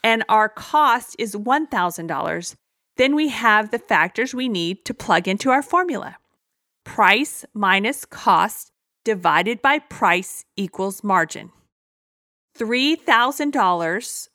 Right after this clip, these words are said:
our price, minus our cost of one thousand dollars, divided by our price of three thousand dollars equals zero point six six. Convert that to a percentage by multiplying by one hundred percent.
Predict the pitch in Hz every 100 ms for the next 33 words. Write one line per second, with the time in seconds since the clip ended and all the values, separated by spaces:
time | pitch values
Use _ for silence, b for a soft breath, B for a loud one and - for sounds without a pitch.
0 | _ 185 190 - 196 147 180 254 - -
1 | _ 190 180 202 226 277 285 - 190 170
2 | 214 - 202 190 226 247 233 180 180 165
3 | 156 131 143 170 202 - _ _ _ -
4 | 208 202 185 233 240 214 185 190 190 185
5 | 185 - 339 320 240 - - 214 180 -
6 | 180 170 190 170 175 170 143 151 165 220
7 | - - _ _ _ _ - 220 - 196
8 | 220 277 - _ _ - 180 196 202 247
9 | 320 - - 196 214 - _ - - 196
10 | - - - - - 381 - - - _
11 | _ _ _ _ _ - 190 196 190 190
12 | - 190 190 190 269 311 359 339 - 190
13 | 180 175 - 190 175 175 170 160 160 147
14 | 147 185 165 185 - 269